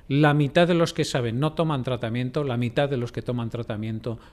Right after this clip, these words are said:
no la tienen bien controlada. Por lo tanto, tenemos mucho margen para mejorar y prevenir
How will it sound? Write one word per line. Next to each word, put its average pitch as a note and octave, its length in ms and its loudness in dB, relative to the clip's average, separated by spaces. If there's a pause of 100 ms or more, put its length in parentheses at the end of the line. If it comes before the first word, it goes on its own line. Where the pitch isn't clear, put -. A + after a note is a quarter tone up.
no C3 120 -2
la A2 160 -4
tienen A2 280 -6
bien G2 200 -8
controlada. F#2 640 -10
Por A2 180 -8
lo A2 180 -6
tanto, B2+ 420 -4
tenemos A#2 380 -6
mucho D3+ 400 0
margen B2+ 440 -6 (300)
para D3 180 0
mejorar G#2+ 580 -6
y B2+ 60 -4
prevenir A#2 640 -4